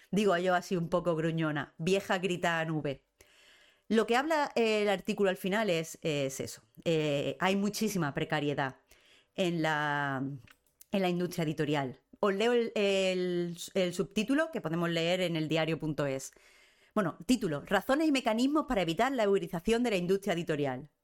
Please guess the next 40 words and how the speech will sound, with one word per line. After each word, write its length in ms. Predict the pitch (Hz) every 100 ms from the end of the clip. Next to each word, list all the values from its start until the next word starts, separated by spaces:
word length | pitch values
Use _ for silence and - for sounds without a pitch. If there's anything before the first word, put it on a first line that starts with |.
| -
Subtítulo, 640 | 214 185 233 170 156 131 - - -
"De 100 | 214
no 60 | 220
establecerse 640 | 277 359 330 - 202 -
algún 240 | 175 185 247
tipo 220 | 269 214
de 100 | 180
control, 500 | 175 160 175 214 277 - -
nada 200 | - 240
impide 280 | 339 320 339
que 100 | 302
se 100 | 277
agraven 320 | 202 202 247
las 80 | 233
condiciones 560 | - 202 190 - 240 269
imperantes 580 | 240 208 190 226 240 233
en 80 |
la 80 | 190
industria 340 | 175 190 196 202
editorial. 520 | 180 165 151 135 131 - - -
En 120 | 220
un 120 | 269
contexto 380 | 320 339 247 -
de 120 | 196
desigualdades 640 | 185 185 190 170 170 214 190
crecientes 680 | - 160 208 202 165 143 -
generadas 420 | - 208 202 277
por 160 | 320 277
fantasmas 480 | 233 208 170 165 160
pasados 380 | 165 202 202
y 80 | 196
futuros, 480 | - 143 214 208 233 - - -
los 140 | 233
principales 440 | 233 226 208 269 359
afectados 480 | 339 285 240 196 185
siguen 240 | 240 254
siendo 240 | 233 185
los 100 | 175
profesionales 600 | 175 185 180 180 214 214
externalizados 800 | 175 - 175 165 156 - 226 285